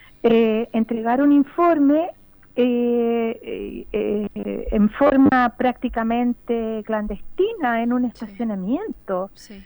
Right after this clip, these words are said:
Speaker 1: se nos
Speaker 2: Puchuncaví
Speaker 1: permitió
Speaker 2: fue eso.
Speaker 1: reunirnos con ellos ni plantear el punto de vista médico. Entonces, nos-, para nosotros fue una cosa, eh, no-, nosotros no, no coincidimos con las, con, con la,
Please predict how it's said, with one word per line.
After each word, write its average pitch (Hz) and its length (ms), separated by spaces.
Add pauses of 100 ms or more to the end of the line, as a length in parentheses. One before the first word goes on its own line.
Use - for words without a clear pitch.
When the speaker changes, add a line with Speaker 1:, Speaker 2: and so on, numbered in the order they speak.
Speaker 1:
se 214 60
nos 196 60
Speaker 2:
Puchuncaví 294 460
Speaker 1:
permitió 269 260
Speaker 2:
fue 277 60
eso. 277 100
Speaker 1:
reunirnos 294 360
con 277 200
ellos 294 180
ni 285 120
plantear 269 500
el 285 100
punto 285 300
de 277 60
vista 262 300
médico. 220 680 (400)
Entonces, 277 420
nos-, 269 260
para 247 160
nosotros 247 480
fue 277 100
una 269 220
cosa, 247 440 (840)
eh, 208 120
no-, 220 280
nosotros 208 400
no, 262 500
no 208 200
coincidimos 220 800
con 285 180
las, 277 120
con, 254 340
con 233 260
la, 226 380